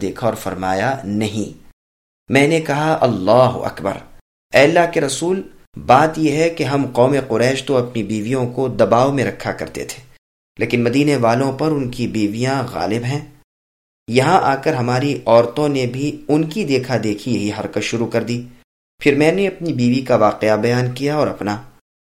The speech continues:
یہ خبر پا کر رسول اللہ صلی اللہ علیہ وسلم کی بیویاں بھی ایسا کرتی ہیں۔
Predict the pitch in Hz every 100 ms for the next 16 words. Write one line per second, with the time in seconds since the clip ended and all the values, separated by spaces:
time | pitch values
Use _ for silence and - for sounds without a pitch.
0 | _ _ - 151 240 226 190 190 139 131
1 | 127 165 123 123 120 113 113 139 143 123
2 | 107 101 120 123 101 95 110 117 110 95
3 | - 90 104 123 123 98 101 92 117 135
4 | 196 123 101 - - 180 143 95